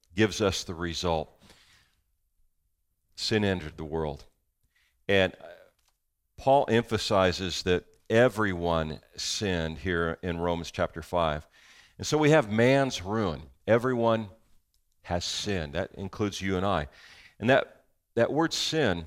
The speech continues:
is a verb, and it's in the aorist tense in the Greek, which signifies an action that's been completed. So it's,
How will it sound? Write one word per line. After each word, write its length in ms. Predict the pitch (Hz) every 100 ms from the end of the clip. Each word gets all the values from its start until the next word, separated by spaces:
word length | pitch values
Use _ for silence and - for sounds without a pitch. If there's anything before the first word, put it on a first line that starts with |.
| - -
is 160 | 90
a 60 | 95
verb, 380 | - 120 101 - _ _ _ _ _
and 80 | 104
it's 180 | 107 -
in 140 | 117
the 140 | 104 - -
aorist 440 | 117 123 - -
tense 560 | - 120 101 82 - - -
in 140 | 85
the 80 | 85
Greek, 560 | 90 107 82 71 - - _ _ _ _ -
which 200 | 92 -
signifies 880 | - 104 104 - 98 92 90 - - _ _ _ _ _ _ _ _
an 160 | 90 85 -
action 460 | 101 107 - 107
that's 180 | 95 -
been 180 | 98 90
completed. 760 | - 87 - 95 95 82 80 _ _ _ _ _ _ _ -
So 160 | -
it's, 260 | 113 -